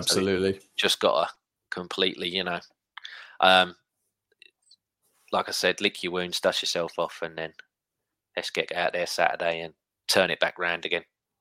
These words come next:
Speaker 2: Absolutely. And we'll take five, ten minutes to talk about the Newcastle game at the end of the show. But obviously, I think the majority of the people that are tuning in this evening are gonna want to, um,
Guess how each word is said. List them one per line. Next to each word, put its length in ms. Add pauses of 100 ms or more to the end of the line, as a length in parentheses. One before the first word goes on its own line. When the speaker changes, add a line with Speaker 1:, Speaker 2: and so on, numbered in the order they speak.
(320)
Speaker 2:
Absolutely. 640
And 140
we'll 100
take 320
five, 300
ten 160
minutes 180
to 80
talk 240
about 160
the 80
Newcastle 480
game 240
at 80
the 80
end 140
of 40
the 60
show. 360
But 300 (320)
obviously, 280
I 40
think 460 (260)
the 80
majority 440
of 40
the 60
people 380
that 100
are 60
tuning 320
in 120
this 160
evening 280
are 60
gonna 220
want 300
to, 220
um, 320